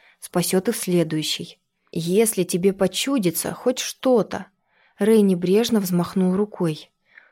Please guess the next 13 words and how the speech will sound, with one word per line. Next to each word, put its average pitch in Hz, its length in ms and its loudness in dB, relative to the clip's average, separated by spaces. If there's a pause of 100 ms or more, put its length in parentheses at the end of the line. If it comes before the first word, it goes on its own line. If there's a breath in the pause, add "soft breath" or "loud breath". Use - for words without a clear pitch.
(200 soft breath)
«В - 160 -20
комнате, 185 680 2
в - 180 -18
фойе 202 300 4
гостиницы, 180 920 0 (320 loud breath)
в 165 80 -6
зале, 170 540 0
на 190 160 0
концерте 196 760 0
сразу 196 480 2
нажимай 190 480 4
тревожную 180 680 0
кнопку. 180 680 -2